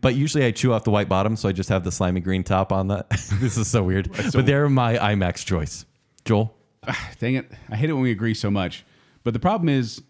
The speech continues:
Speaker 2: is that gummy bears are a great everyday all-time snack.
Speaker 1: Mm-hmm.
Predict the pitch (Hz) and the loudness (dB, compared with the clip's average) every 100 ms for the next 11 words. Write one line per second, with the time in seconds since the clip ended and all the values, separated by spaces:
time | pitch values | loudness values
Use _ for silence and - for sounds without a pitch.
0 | - 123 110 113 113 151 220 143 104 95 | -4 -2 0 -2 0 0 2 2 0 0
1 | 90 - _ _ - 104 95 120 113 - | -4 -10 _ _ -4 -2 0 -2 -4 -4
2 | 110 110 101 101 98 95 98 90 90 78 | -2 0 -2 -2 -4 -4 -4 -4 -6 -8
3 | - 98 90 | -4 -2 -2